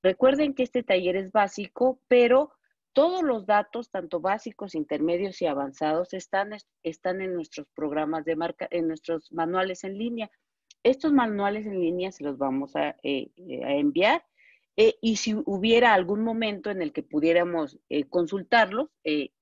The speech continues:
ahorita aquí en el taller, bueno, lo veríamos. Pero no se preocupen,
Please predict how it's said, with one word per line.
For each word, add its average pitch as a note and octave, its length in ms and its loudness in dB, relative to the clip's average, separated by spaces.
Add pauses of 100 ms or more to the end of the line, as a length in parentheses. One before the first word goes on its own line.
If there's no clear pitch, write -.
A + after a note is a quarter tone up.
(160)
ahorita D3 480 0
aquí D#3+ 200 -4
en D#3+ 120 -2
el D#3 120 -8
taller, G#3+ 360 -2
bueno, D3+ 260 -4
lo C3+ 140 -2
veríamos. C3 420 -4 (320)
Pero F#3 160 4
no G#3+ 160 0
se C4+ 140 0
preocupen, D#3 560 -4